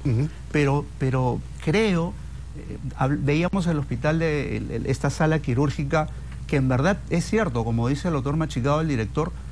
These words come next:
Speaker 2: están plenamente equipadas, pero se utilizan en momentos de emergencias, en temas de desastres.
Speaker 1: Claro, un terremoto, una inundación,
Speaker 2: Y deberían
Speaker 1: o una
Speaker 2: tener,
Speaker 1: guerra,
Speaker 2: pues,
Speaker 1: ¿no?
Speaker 2: un periodo corto.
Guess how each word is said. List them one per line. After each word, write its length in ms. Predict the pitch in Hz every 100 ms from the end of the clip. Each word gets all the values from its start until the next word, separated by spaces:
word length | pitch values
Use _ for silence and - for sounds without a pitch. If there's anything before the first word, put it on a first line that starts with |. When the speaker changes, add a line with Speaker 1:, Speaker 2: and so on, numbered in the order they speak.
| - -
Speaker 2:
están 400 | - - 180 185 - -
plenamente 540 | 208 226 196 202 196
equipadas, 560 | 151 120 190 139 - - - - - - - - -
pero 200 | 143 139
se 100 | 143
utilizan 600 | 123 135 175 208 220 202
en 100 | 160
momentos 420 | 131 147 175 180
de 40 | 160
emergencias, 680 | 135 - 175 185 - 220 254 - - - - - -
en 280 | 123 120
temas 340 | 110 147 165 147
de 80 | 120
desastres. 520 | 107 - 139 - -
Speaker 1:
Claro, 160 | 240 98
un 100 | 95
terremoto, 760 | 120 110 110 131 151 131 -
una 140 | 113 113
inundación, 600 | 113 104 95 90 135 -
Speaker 2:
Y 40 |
deberían 440 | 147 131 127 160 135
Speaker 1:
o 40 |
una 80 | 135
Speaker 2:
tener, 100 | 131 143
Speaker 1:
guerra, 140 | 175 98
Speaker 2:
pues, 180 | 98 117
Speaker 1:
¿no? 80 | 147
Speaker 2:
un 60 |
periodo 380 | 151 139 147 147
corto. 480 | 107 202 185 - -